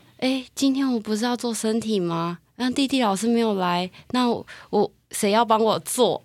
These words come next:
就是我原本做个案是要去台南嘛，然后我在高雄接到这个讯息的时候，我就想说：“哇靠，怎么会？”就是等于说放管了人家这样。其实我心里就是觉得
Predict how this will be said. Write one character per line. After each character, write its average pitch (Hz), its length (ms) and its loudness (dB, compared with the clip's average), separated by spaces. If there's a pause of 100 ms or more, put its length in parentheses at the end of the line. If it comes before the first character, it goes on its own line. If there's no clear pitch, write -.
(340)
就 240 100 4
是 247 40 8
我 160 220 8
原 165 200 2
本 175 100 2
做 165 140 0
个 165 100 0
案 156 140 2
是 156 80 -2
要 147 140 2
去 143 120 -6
台 120 240 -4
南 107 160 -4 (100)
嘛， - 160 -14 (340)
然 180 100 0
后 196 80 4
我 156 140 2 (120)
在 190 180 0
高 170 200 2
雄 156 160 2
接 143 100 -2
到 160 120 2
这 160 100 0
个 156 60 0
讯 147 240 0
息 - 120 -4
的 - 60 -6
时 143 140 -6
候， 147 100 0
我 160 80 -2
就 - 100 -8
想 147 140 -4
说 143 220 -4 (100)
：“哇 139 120 -6
靠， 131 220 -6 (500)
怎 160 120 -2
么 156 180 2
会？” 190 300 2 (640)
就 196 180 4
是 190 540 4
等 156 160 4
于 160 100 2
说 190 200 2
放 185 280 2
管 139 220 0
了 127 140 -2
人 127 260 -2
家 131 300 0
这 139 100 -4
样。 135 220 -2
其 214 160 2
实 226 60 6
我 180 120 4
心 190 240 4
里 170 100 4
就 170 140 0
是 180 140 -2
觉 156 140 -2
得 147 100 2